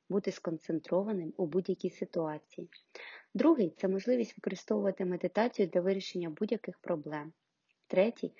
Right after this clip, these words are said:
ви будете в змозі зробити гармонійними власні відносини. Четвертий — відкриється можливість передчувати майбутні події. П'ятий привілей —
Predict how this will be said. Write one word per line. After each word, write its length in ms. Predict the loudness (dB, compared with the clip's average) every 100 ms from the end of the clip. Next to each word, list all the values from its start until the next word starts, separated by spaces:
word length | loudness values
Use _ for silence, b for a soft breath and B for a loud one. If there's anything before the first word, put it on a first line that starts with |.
| B B B
ви 100 | 4
будете 340 | 6 6 6
в 60 | 4
змозі 440 | 6 6 6 4
зробити 400 | 2 2 2 0
гармонійними 840 | 0 0 2 0 2 0 0 -2 -2
власні 440 | -2 -2 -2 -2
відносини. 720 | 0 0 -2 -6 -10 -10 -12 _ b b b _
Четвертий — 680 | -4 0 2 2 0 -8 -10 b b b
відкриється 600 | 2 4 4 6 4 2
можливість 580 | 0 0 0 2 2 -2
передчувати 680 | -4 -4 -4 -2 0 0 0
майбутні 520 | 0 -2 -4 -2 -2
події. 600 | -2 -4 -2 -4 -4 -8 _ _ _ _ _
П'ятий 420 | 2 4 4 0
привілей — 540 | -2 -2 0 0 0